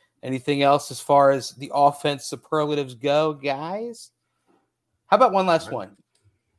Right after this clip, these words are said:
Speaker 1: You think, uh, backup left tackle, Matt Lanham? Gotta be Cam, Cam Jones, John Williams?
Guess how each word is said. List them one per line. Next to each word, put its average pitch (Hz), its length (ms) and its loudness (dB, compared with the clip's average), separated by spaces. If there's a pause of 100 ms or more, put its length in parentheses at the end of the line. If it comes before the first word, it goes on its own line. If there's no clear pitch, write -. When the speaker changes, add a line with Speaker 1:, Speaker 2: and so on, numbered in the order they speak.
(120)
Speaker 1:
You 165 160 -10
think, 165 400 0
uh, 139 300 6 (180)
backup 151 260 -4
left 147 200 -4
tackle, 156 280 -2
Matt 160 340 -10
Lanham? 175 340 -12 (1040)
Gotta 117 180 -6
be 113 380 -12 (1400)
Cam, 131 380 -10 (680)
Cam 143 200 -8
Jones, 185 540 -4
John 127 280 -6
Williams? 190 640 -6